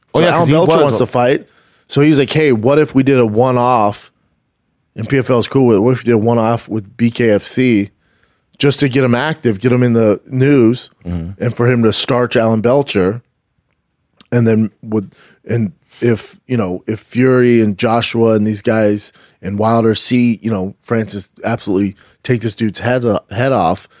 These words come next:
Speaker 2: does that get them excited to fight him? I go, "It's tough, man." I don't think,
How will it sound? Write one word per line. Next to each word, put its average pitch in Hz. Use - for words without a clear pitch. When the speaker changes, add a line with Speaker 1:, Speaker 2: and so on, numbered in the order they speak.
Speaker 2:
does 107
that 117
get 110
them 104
excited 95
to 90
fight 120
him? 98
I 87
go, 78
"It's -
tough, -
man." 87
I 117
don't 123
think, 117